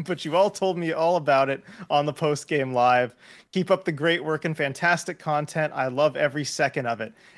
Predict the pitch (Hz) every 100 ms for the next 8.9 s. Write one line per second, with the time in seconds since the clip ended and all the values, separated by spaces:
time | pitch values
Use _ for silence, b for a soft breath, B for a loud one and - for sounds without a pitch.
0 | b 151 160 202 185 170 175 170 147 -
1 | 180 185 190 151 - 202 208 190 175 175
2 | 170 - B B 180 175 220 202 208 185
3 | 196 - 143 117 151 190 202 185 - 170
4 | - 190 196 175 - 170 175 175 160 -
5 | 180 190 - - 139 143 151 139 139 151
6 | 160 151 127 143 156 143 117 123 127 113
7 | 110 _ b b - 147 123 - 185 185
8 | 156 147 185 170 139 156 151 151 147